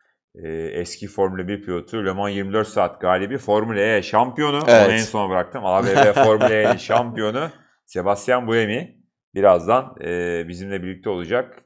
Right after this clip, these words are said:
Speaker 1: Kendisiyle, e, kısa bir röportaj yapacağız. Bir yandan da tabii ki yarışın akışını geçen hafta olduğu gibi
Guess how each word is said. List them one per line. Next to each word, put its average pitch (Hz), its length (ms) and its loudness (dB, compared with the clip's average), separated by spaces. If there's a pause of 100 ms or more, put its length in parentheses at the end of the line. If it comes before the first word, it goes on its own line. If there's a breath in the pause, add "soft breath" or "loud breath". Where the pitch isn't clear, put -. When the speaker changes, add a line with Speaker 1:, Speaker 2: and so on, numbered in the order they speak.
Speaker 1:
Kendisiyle, 85 600 -8
e, 73 1040 -10
kısa - 260 -8
bir 95 60 -4
röportaj 87 520 -6
yapacağız. 87 600 -6
Bir 101 60 -8
yandan 90 320 -4
da 107 60 -14
tabii 95 240 -4
ki - 160 -14
yarışın 98 580 -4
akışını 107 480 -6
geçen 101 300 -6
hafta 98 300 -2
olduğu 101 300 -2
gibi 95 300 -4